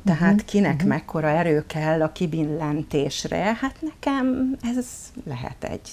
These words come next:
Speaker 1: szégyenfolt, hogy ekkor, hát már a sors tényleg már egy démonikus gyilkost kellett, hogy eszközül használjon arra, hogy Ági.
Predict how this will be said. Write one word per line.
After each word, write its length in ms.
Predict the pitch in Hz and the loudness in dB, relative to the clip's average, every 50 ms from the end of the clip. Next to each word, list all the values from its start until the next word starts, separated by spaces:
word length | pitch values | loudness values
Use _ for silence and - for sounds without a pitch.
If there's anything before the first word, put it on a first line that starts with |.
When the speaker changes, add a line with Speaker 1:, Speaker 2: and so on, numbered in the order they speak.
| - - | -14 -8
Speaker 1:
szégyenfolt, 920 | - 151 165 180 190 180 202 202 208 208 - - - 202 214 208 214 214 | -8 -6 -4 -4 -4 -2 0 0 0 -2 -4 -4 -4 -2 -2 -2 -2 -2
hogy 160 | - 151 156 - | -2 -4 -4 -2
ekkor, 420 | - 185 196 - - - - 170 - | 0 -2 -2 -2 -6 -6 -6 -4 -2
hát 200 | 180 170 - - | -4 -4 -2 -2
már 160 | 165 151 151 | -2 -2 -2
a 40 | 156 | -4
sors 420 | - - - 175 165 156 156 - - | -4 -2 0 2 2 2 0 -2 -4
tényleg 400 | - 160 156 147 147 143 147 143 | -2 -2 0 0 0 0 0 0
már 280 | 151 151 147 143 - | 0 0 0 -2 -2
egy 120 | 151 151 151 156 | -2 -4 -4 -2
démonikus 680 | - 156 156 151 156 151 151 156 156 - - - - - | -2 -2 0 0 0 0 -2 -2 -4 -6 -8 -8 -8 -4
gyilkost 520 | - 165 151 - - - 143 - - - | -4 -2 -2 -4 -4 -8 -10 -10 -10 -8
kellett, 460 | - 170 160 160 156 156 165 160 165 | -2 0 0 2 4 4 2 2 0
hogy 200 | - 160 160 165 - - - - - - - | 0 -2 -2 -2 -4 -8 -18 -18 -18 -10 0
eszközül 720 | - 214 247 - - - - 240 214 180 - 202 190 190 - | 2 2 2 2 2 2 4 4 4 6 4 4 4 4 2
használjon 600 | - 185 185 - - - 160 165 165 160 160 165 | 2 0 0 0 -6 -4 -2 -2 0 0 0 0
arra, 300 | 165 160 160 165 165 165 | 0 2 2 2 2 2
hogy 160 | 170 165 165 - | 2 0 -2 -4
Ági. 1120 | - - 165 165 170 165 170 175 175 170 175 175 175 175 170 151 139 143 165 160 156 165 | -6 -4 -2 0 0 2 2 0 0 0 0 0 0 -2 -4 -4 -2 2 2 2 2 0